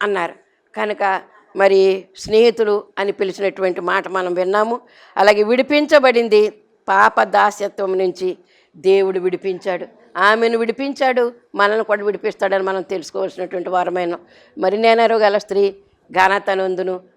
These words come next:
అనేటువంటి మాట మదర్ తెరెసా గురించి మనకందరికీ కూడా తెలుసు. తెలియకుండా ఉన్నటువంటి వారు ఎవరో ఉండరు. ఎందుకంటే మరి యేసయ్యని గురించి ఎలా తెలుసో, మదర్ తెరిసా గురించి కూడా చాలామందికి తెలుసు. మన భారతదేశంలో ఎంతమంది కుష్ఠ రోగులకు ఆమె చేసినటువంటి సేవను గురించి మనం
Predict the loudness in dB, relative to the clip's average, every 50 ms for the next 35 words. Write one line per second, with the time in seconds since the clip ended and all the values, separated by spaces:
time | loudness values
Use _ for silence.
0 | -8 -6 -4 -2 -2 -4 -4 -6 -6 -6 -8 -8 -8 -8 -10 -12 _ _ _ -6
1 | -4 -4 -2 -2 -4 -6 -6 -6 -8 -8 -8 -6 -6 -6 -6 -6 -8 -8 -8 -8
2 | -10 -8 -8 -8 -8 -8 -8 -10 -12 -10 -8 -6 -6 -6 -6 -8 -8 -10 -10 -10
3 | -14 -14 _ _ _ _ _ _ -2 0 0 0 0 -2 -4 -4 -2 -2 -2 -2
4 | -4 -6 -6 -6 -6 -8 -4 -4 -4 -2 -4 -4 -4 -6 -6 -6 -6 -6 -8 -8
5 | -8 -8 -8 -10 -8 -10 -12 -12 _ _ _ _ _ _ -4 -2 0 2 2 0
6 | 0 -2 -6 _ _ _ -4 -4 -2 -2 -2 -4 -4 -4 -6 -6 -6 -6 -6 -6
7 | -6 -4 -4 -6 -6 -6 -6 -8 -8 -8 -10 _ _ -6 -4 -2 -2 -4 -4 -6
8 | -8 -8 -8 -10 -8 -8 -8 -8 -8 -10 -10 -10 -10 -10 -10 -6 -4 -2 -2 -2
9 | -2 -4 -6 -8 -8 -10 -10 -10 -10 -10 -12 -12 -16 -20 _ _ _ _ -10 -8
10 | -6 -2 0 0 0 0 -2 -4 -6 -6 -6 -6 -6 -8 -6 -6 -8 -8 -12 _
11 | _ _ -6 -4 -4 -4 -4 -4 -6 -4 -4 -4 -6 -4 -6 -8 -8 -8 -10 -10
12 | -8 -6 -4 -2 0 0 0 0 -2 -4 -4 -8 -12 -12 _ _ _ -6 -2 -2
13 | 0 0 -2 -4 -4 -4 -6 -6 -8 -10 -8 -8 -10 -10 -10 -10 -6 -4 -2 -2
14 | -2 -2 -4 -4 -4 -4 -4 -4 -6 -6 -8 -6 -6 -6 -8 -10